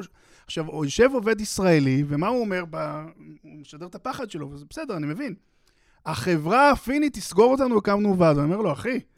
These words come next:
החברה הפינית, שהיא רואה שאתה מתאגד בישראל, היא לא, אין לה שום דבר נגדך,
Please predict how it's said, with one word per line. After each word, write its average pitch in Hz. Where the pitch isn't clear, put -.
החברה 160
הפינית, 226
שהיא 160
רואה 156
שאתה -
מתאגד 175
בישראל, 233
היא 185
לא, 233
אין 285
לה 285
שום 294
דבר 285
נגדך, 151